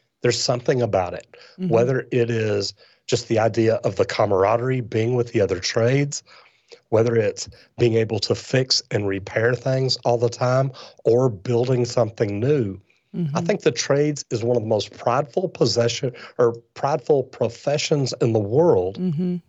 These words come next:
Speaker 1: And most people don't even realize that.
Speaker 2: Yeah. Oh, what a wonderful story. I didn't know that. So thank you for sharing for us. And, um, you know, what, you know, someone to s-, also say to you, "Hey, you know,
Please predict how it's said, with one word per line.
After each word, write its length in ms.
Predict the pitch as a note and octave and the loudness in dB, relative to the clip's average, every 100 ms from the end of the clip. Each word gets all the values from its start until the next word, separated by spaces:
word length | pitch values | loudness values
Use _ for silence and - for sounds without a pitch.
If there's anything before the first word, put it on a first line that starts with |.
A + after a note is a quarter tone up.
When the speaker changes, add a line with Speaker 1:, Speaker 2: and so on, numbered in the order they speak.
| _ _ _ _ _ _ _ - | _ _ _ _ _ _ _ -2
Speaker 1:
And 120 | B2+ | 2
most 240 | D3+ D3+ | 0 0
people 200 | E3 D#3+ | -2 0
don't 160 | C3+ C#3 | 0 2
even 200 | C3+ A2+ | 2 0
realize 400 | G#2 G2 F2+ E2+ | 2 2 0 -4
that. 220 | - - _ _ _ _ _ _ | -8 -20 _ _ _ _ _ _
Speaker 2:
Yeah. 240 | F3+ F#3 E3 - | -2 -2 -2 0
Oh, 200 | G#3+ F#3 | 2 2
what 160 | F#3+ C4 | 2 2
a 40 | |
wonderful 420 | F4+ G3+ B3+ G#3 G3 | 4 2 2 0 -2
story. 320 | - G#3+ G#3+ | 2 2 4
I 60 | |
didn't 200 | F3 A3+ | 4 2
know 160 | G3 G#3+ | 4 2
that. 200 | F#3 D3 | 2 0
So 120 | F#3+ | -2
thank 260 | F#3 G3+ G#3+ | 2 0 2
you 80 | C4 | 0
for 160 | G3 | 0
sharing 320 | - F#3 A3 | 0 2 2
for 140 | G#3+ D#3 | 2 0
us. 220 | D#3 - | 0 0
And, 160 | E3+ E3+ - - - - - | -2 -4 -10 -16 -16 -10 0
um, 400 | F#3 F3+ F3+ - | 2 4 2 -2
you 100 | G3 F3+ | 0 2
know, 220 | E3+ - - | 2 0 -6
what, 540 | D#2 F#3+ G3 G3 - | -4 2 2 2 -2
you 140 | F#3+ | 0
know, 120 | F3 E3+ | 0 0
someone 320 | - G3 F#3+ | 0 2 2
to 60 | |
s-, 140 | F#3+ - | 0 0
also 240 | G3 A3+ G3 | 0 2 2
say 180 | G#3 | 2
to 60 | F#3+ | 2
you, 160 | F3+ F3+ | 2 4
"Hey, 200 | G3+ G3+ | 4 2
you 220 | D#3+ G3+ | 0 0
know, 120 | E3+ | 0